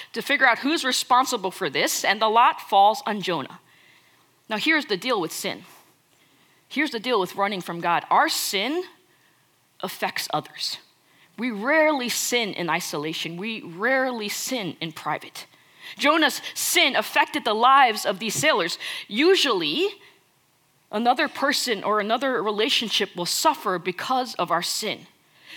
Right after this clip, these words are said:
We think we're running from God and it's only about us, but our running from God will inflict damage and wound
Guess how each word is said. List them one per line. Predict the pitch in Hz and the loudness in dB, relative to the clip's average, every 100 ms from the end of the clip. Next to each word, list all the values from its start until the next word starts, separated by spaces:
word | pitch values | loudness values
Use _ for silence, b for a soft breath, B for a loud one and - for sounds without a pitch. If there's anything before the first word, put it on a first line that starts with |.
| - | 2
We | 339 | 4
think | 359 339 | 4 4
we're | 285 277 | 4 6
running | 294 349 339 302 | 6 6 4 4
from | 302 247 | 2 6
God | 285 247 | 6 6
and | 247 | 2
it's | - | 2
only | 302 330 320 | 2 4 4
about | 262 262 247 | 4 6 8
us, | 277 - B B | 8 4 B B
but | 277 | 4
our | 277 277 | 6 6
running | 269 294 381 339 | 6 4 4 0
from | 311 254 | 0 4
God | 269 247 | 6 6
will | 240 | 2
inflict | 254 240 254 220 - | -4 -2 -2 -2 2
damage | 277 320 339 - | 4 4 2 0
and | 233 233 | -2 0
wound | 240 311 294 247 | 2 4 4 2